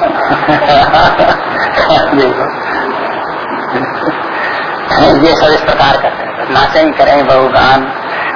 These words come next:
धर्मार बोले हैं घोर। अब ये सब चिल्लाते हैं, "पकड़ो, पकड़ो, धर्मन पकड़ो,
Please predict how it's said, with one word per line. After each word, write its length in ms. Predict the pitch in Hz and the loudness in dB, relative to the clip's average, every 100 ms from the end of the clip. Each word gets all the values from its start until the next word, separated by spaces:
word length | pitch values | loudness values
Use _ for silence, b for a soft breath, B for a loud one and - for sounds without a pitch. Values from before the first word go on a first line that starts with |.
| - | 0
धर्मार 560 | - 165 156 165 175 | 2 4 4 4 4
बोले 320 | 160 151 147 151 | 2 -2 0 -2
हैं 220 | 143 147 | -2 -6
घोर। 500 | - 135 135 135 - - - - - - - | -2 0 0 -2 -6 -10 -12 -12 -10 -4 0
अब 120 | 143 | 2
ये 160 | 160 | 2
सब 200 | - 156 | 0 -2
चिल्लाते 400 | 160 143 143 - | 0 2 2 2
हैं, 120 | 127 - | 0 2
"पकड़ो, 200 | 196 175 | 2 4
पकड़ो, 260 | 151 147 | 4 2
धर्मन 300 | 135 127 170 | 2 4 4
पकड़ो, 340 | 196 151 131 | 2 2 0